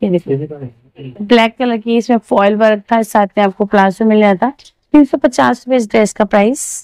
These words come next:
रहने वाला है। इसके बाद दिखाऊंगी आपको lace वाले भैया के पास हम आ चुके थे। इनके पास डायबल lace भी मिल जाती है, black कलर की, black color की मिल जाएगी और काफी सारी lace वगैरह मिल जाती है। screen पे दिए हुए number से contact करके आप घर बैठे मंगा सकते हो।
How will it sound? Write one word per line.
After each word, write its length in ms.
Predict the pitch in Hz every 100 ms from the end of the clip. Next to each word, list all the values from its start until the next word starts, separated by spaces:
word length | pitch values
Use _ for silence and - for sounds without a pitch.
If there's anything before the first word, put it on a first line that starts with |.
| _ _ _ - - -
रहने 260 | 269 202
वाला 220 | 185 170
है। 100 | 160 160 _ _ _ _ -
इसके 180 | -
बाद 100 | 339
दिखाऊंगी 360 | 330 339 294 294
आपको 260 | 294 269 285
lace 280 | 277 247 277
वाले 200 | 254 254
भैया 180 | 247 233
के 120 | 240
पास 260 | 240 233 254
हम 100 | 240
आ 80 | 214
चुके 280 | - 233 233
थे। 140 | 233 277 - _ _ -
इनके 260 | 262 254 277
पास 340 | 269 247 247 -
डायबल 300 | 220 220 240
lace 240 | 247 226
भी 80 | 240
मिल 180 | 240 226
जाती 360 | 233 220 240
है, 100 | 233 208
black 300 | 202 208 202
कलर 180 | 226 220
की, 280 | 226 233
black 260 | 214 220 202
color 140 | 220 220
की 140 | 240
मिल 120 | 233
जाएगी 280 | 226 220 277 - _ _ -
और 120 | 320
काफी 220 | 320 302
सारी 220 | 320 302
lace 340 | 302 285 269 -
वगैरह 240 | 262 269
मिल 140 | 269 262
जाती 260 | 254 233
है। 60 | 247
screen 260 | 240 262 233
पे 120 | 240
दिए 140 | 226
हुए 60 | 233
number 180 | 226 220
से 140 | 214 226
contact 400 | 220 214 214 -
करके 220 | 202 220
आप 160 | 202
घर 120 | 226 208
बैठे 220 | 214 220
मंगा 180 | 220 208
सकते 220 | 208
हो। 60 | 240